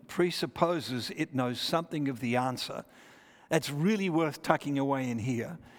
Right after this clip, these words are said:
Uh, don't ever feel obliged to have to answer a question just because someone asks it.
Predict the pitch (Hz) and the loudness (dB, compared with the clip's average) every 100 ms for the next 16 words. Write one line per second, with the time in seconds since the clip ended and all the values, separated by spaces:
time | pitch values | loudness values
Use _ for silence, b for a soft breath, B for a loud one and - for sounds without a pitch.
0 | B B B B - 120 117 120 151 180 | B B B B -6 -2 0 0 2 2
1 | 208 175 147 180 170 170 131 139 147 151 | 2 -2 -2 0 2 0 -2 0 0 0
2 | - 139 135 135 139 147 139 135 123 - | -2 -2 0 0 2 0 -2 -4 -4 -2
3 | 147 - 120 110 135 - 139 139 123 - | -4 -2 -4 -4 -4 -6 -8 -6 -6 -4
4 | 117 120 127 127 131 - - - 110 | -2 -2 -2 -2 -2 -4 -10 -12 -14